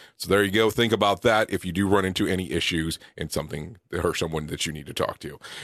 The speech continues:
Anyways, let's talk about some of the birthdays that you can celebrate today if you're interested in doing so. So here we go.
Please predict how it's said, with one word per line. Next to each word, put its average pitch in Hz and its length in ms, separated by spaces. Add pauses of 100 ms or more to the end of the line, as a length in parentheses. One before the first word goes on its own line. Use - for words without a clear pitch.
Anyways, 165 240
let's 160 120
talk 180 220
about 165 220
some 175 80
of 165 60
the 139 60
birthdays 165 520
that 151 100
you 151 100
can 143 200
celebrate 156 560
today 156 300
if 156 100
you're 151 160
interested 147 320
in 135 120
doing 175 300
so. 185 320 (240)
So 120 160
here 165 140
we 147 100
go. 160 340